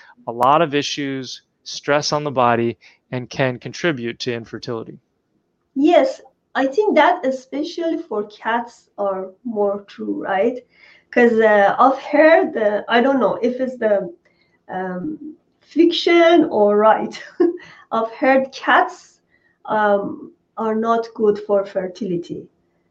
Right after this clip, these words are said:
Speaker 2: So they usually, like, in, in my culture, usually, uh, people who have cats, they just, during the fertility or before pregnancy, they just try to get rid of it for a while.
Speaker 1: Oh, interesting.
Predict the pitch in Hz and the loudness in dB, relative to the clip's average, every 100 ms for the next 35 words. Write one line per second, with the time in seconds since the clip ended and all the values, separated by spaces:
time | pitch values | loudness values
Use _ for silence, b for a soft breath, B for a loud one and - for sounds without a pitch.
0 | _ _ - 220 208 208 196 208 202 190 | _ _ -8 0 2 2 2 0 0 -2
1 | - 214 240 233 233 226 220 202 196 - | -4 0 0 2 2 4 4 4 0 -8
2 | - 240 220 214 202 190 B B B B | -2 2 2 0 -2 -4 B B B B
3 | 233 220 233 277 269 240 240 226 220 220 | -2 4 4 4 2 2 0 2 2 2
4 | 226 226 226 220 220 - 208 202 - _ | 0 0 2 2 0 -2 -6 -6 -12 _
5 | _ 247 - 220 220 - 185 - - 294 | _ -4 2 2 2 -4 -6 -10 -2 0
6 | 330 320 _ b b b b 226 214 220 | 0 -2 _ b b b b 2 2 4
7 | 226 220 - 233 220 220 226 208 196 180 | 2 0 -8 -2 4 4 4 4 6 4
8 | - 202 196 220 220 - 196 196 262 254 | 2 0 2 0 0 0 0 4 4 4
9 | 214 196 - 202 202 180 - - 180 190 | 2 0 0 -2 -2 -6 -6 -4 -4 -2
10 | 185 202 208 - 196 202 202 202 208 202 | -2 -2 -2 -8 -6 -4 -6 -6 -6 -6
11 | 208 - b b - 208 208 226 214 - | -6 -14 b b 0 0 2 4 6 4
12 | 175 175 - - 151 175 - - _ _ | -2 -8 -10 -12 -10 -10 -14 -20 _ _
13 | _ - - 143 147 143 151 151 135 - | _ -16 -4 0 0 0 -4 -8 -8 -6
14 | 139 | -8